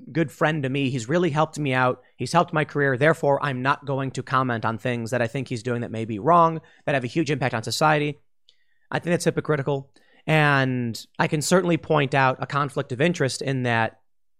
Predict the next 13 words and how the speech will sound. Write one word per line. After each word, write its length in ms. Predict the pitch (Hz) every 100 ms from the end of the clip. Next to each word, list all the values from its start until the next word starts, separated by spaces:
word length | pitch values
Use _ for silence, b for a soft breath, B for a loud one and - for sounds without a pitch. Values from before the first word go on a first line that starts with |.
| _ _ _ -
you 80 | 127
know, 120 | 120
I 120 | 131
owe 240 | 123 165
so 280 | 135 - 185
much 440 | 170 151 - - - _ _ _ _ _ -
to 120 | 175
this 160 | 151
guy. 280 | 123 143 107 - b
Now, 100 | 202
truth 240 | - 277
be 120 | 269
told, 480 | - 247 214 190 170